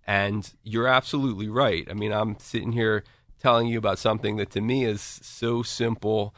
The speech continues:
and I can't believe how effective it is. And if I didn't see this with my own eyes day in and day out, there's no way I'd believe it.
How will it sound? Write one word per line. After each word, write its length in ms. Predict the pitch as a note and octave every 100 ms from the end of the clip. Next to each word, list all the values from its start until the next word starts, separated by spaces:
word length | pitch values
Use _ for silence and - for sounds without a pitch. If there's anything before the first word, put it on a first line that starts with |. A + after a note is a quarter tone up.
| - -
and 100 | G#2
I 80 | G#2
can't 300 | - B2 A#2+
believe 300 | A#2 A#2+ G#2+
how 200 | A#2 G#2
effective 480 | G#2 - G#2 - G#2
it 80 | G#2
is. 320 | G#2+ G#2 - _ _ -
And 180 | G2+ G2
if 80 |
I 140 | - A#2
didn't 160 | A2+ -
see 160 | A#2+
this 180 | A2 A#2
with 120 | G#2
my 120 | G#2+ F2+
own 240 | G#2+ G#2
eyes 380 | G#2+ G#2 G#2 G2+
day 220 | G#2 G2+
in 60 | G2+
and 140 | G2+
day 160 | G2 G2
out, 240 | G#2 G2+
there's 180 | G2+ F#2
no 180 | G#2+ G2
way 160 | G#2
I'd 240 | G2+ G#2 A2+
believe 360 | F#2+ G#2 G2+
it. 240 | F2+ -